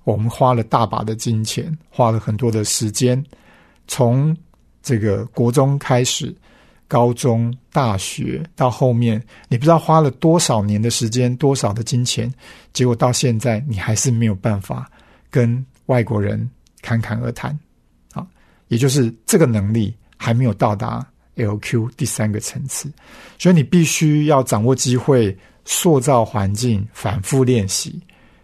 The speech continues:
这样子你就有机会呢，把这个能力不但能够到达第三个层次，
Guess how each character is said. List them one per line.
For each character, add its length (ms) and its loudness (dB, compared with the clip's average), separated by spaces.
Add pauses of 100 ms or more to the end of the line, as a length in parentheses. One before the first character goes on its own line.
(120)
这 200 2
样 200 4
子 240 -6 (360)
你 120 0
就 160 4
有 140 2
机 220 0
会 200 2
呢， 240 -2 (280)
把 320 -4
这 100 4
个 80 4
能 260 0
力 260 -2 (440)
不 100 2
但 320 2 (640)
能 160 0
够 120 2
到 200 2
达 200 -4
第 160 -4
三 260 -2
个 100 -4
层 280 -10
次， 260 -10